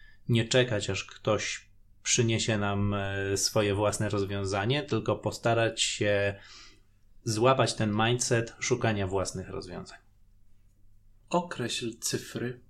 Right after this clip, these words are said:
Speaker 2: Możesz określić za jakiś konkretny kurs?
Speaker 1: Kurs, e, dewelopera full stack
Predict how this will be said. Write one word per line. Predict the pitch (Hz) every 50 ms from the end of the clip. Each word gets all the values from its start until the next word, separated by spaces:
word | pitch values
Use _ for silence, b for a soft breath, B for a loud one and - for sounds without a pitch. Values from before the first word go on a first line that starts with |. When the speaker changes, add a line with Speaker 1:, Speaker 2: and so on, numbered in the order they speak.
| - - - -
Speaker 2:
Możesz | - 120 117 110 117 110 -
określić | 131 123 - 127 117 - - 175 180 175
za | - 135 117 117 117 117 - -
jakiś | - 120 123 117 -
konkretny | - - 123 123 - 123 120 - 123 123
kurs? | 123 - 185 185 - - - - - - b b b b b b b b -
Speaker 1:
Kurs, | - 107 104 104 101 - - - - 98
e, | 101 98 98 98 95 95 95 95 95 92 92 92 95 92 95 95 98 104
dewelopera | 101 101 104 104 104 101 98 110 104 98 95
full | - - 101 95 90
stack | - - 101 110 143 160 - - -